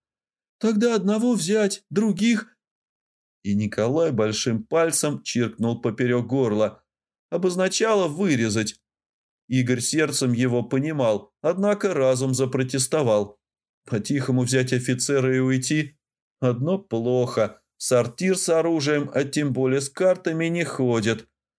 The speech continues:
А наболтать на допросе можно все, что угодно. Карта нужна. Игорь мысленно проигрывал разные варианты. Даже склонялся к мысли Николая. Снять часового, ворваться в избу,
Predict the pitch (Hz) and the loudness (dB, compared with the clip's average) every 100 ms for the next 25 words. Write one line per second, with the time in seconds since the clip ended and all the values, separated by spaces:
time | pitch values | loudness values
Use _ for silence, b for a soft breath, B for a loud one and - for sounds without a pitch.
0 | _ 143 147 139 147 143 160 143 143 135 | _ -2 -2 2 2 2 0 -2 -2 0
1 | 147 147 196 208 160 156 156 135 147 - | 0 0 0 0 0 0 2 2 0 -2
2 | - - - 139 135 131 135 113 123 117 | -4 -4 0 0 2 2 2 2 0 -2
3 | - _ _ _ - 156 170 165 143 131 | -8 _ _ _ -6 2 2 2 0 2
4 | 135 135 131 110 - _ _ _ _ _ | 2 2 2 0 -4 _ _ _ _ _
5 | _ _ _ _ _ - 170 120 117 117 | _ _ _ _ _ -6 -2 0 0 0
6 | 175 170 - 139 139 131 123 123 120 120 | 0 0 0 0 0 0 2 2 2 0
7 | 120 123 117 110 107 113 113 117 117 107 | 2 2 2 0 0 0 0 2 2 2
8 | 101 95 - _ _ _ 117 107 110 110 | 2 -2 -2 _ _ _ -4 0 2 2
9 | 110 - 110 117 117 113 131 - 120 117 | -2 -2 -2 2 0 0 -2 -2 -2 0
10 | - 123 127 127 156 175 143 110 98 - | 0 0 0 0 0 2 2 2 0 -6
11 | _ _ - - 170 - - 110 - 117 | _ _ -8 -4 -2 -2 -2 0 2 2
12 | 143 185 160 135 143 135 147 139 139 127 | 2 0 0 0 0 2 0 0 0 0
13 | 139 123 117 180 135 | 2 0 0 -2 -2